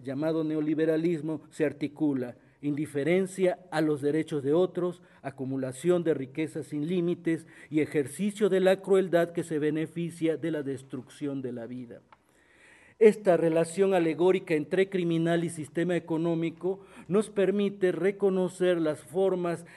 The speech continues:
de poder que se manifiestan en un momento histórico de decadencia del Estado.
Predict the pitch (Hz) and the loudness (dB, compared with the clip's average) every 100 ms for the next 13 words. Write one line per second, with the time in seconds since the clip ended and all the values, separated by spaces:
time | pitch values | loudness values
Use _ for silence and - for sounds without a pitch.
0 | - 135 214 214 202 170 180 180 180 175 | -4 6 6 6 2 4 2 2 0 -2
1 | 190 190 185 175 170 170 196 190 180 - | -2 0 -4 -2 -4 -6 0 0 0 -2
2 | 180 175 - - 185 156 170 196 196 180 | -4 -4 -10 -20 -10 -2 0 2 2 2
3 | 180 190 185 175 - 180 180 175 180 170 | 0 0 2 0 0 2 2 2 -2 -2
4 | 156 147 147 156 156 170 165 160 147 131 | -2 -2 -4 -4 -2 -4 -4 -2 -2 -2
5 | 123 - 131 120 113 | -6 -8 -8 -8 -10